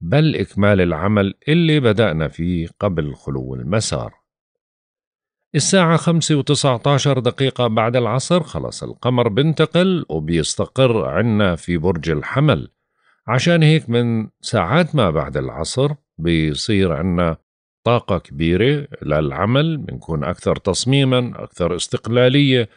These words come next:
منبادر بمشروع جديد، ولكن من المحتمل إنه نتسرع في تصرفاتنا أو نتهور أيضًا.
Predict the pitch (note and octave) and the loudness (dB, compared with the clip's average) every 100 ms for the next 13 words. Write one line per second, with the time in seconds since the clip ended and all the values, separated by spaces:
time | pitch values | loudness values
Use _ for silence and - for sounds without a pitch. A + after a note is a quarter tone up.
0 | _ _ _ _ C#3 E3+ E3+ E3+ D#3+ D#3 | _ _ _ _ 0 4 6 4 6 4
1 | C#3 D3 C#3 - C3 B2+ B2+ G2 F#2+ C#3 | 2 2 0 0 0 2 2 0 0 2
2 | E2 A#1+ _ _ F#2 F#2+ A2 - F2+ C2+ | 0 -4 _ _ 0 4 4 2 -4 -2
3 | D2+ F2 A2 - - A#2 A2+ A2 G#2+ G#2 | -2 -2 -2 -4 0 2 4 2 2 2
4 | G#2 - D#3 C#3+ E2 A#1+ - G#2+ A#2 - | 0 0 -2 0 -2 -4 -6 -2 -2 0
5 | A2+ A2 C#3 C3+ B2+ B2+ C3 C#3 - C3 | 0 0 0 -2 0 -2 0 -2 -2 0
6 | C3+ C3 G2+ D#3 A2 C#2+ | 2 2 2 2 0 -2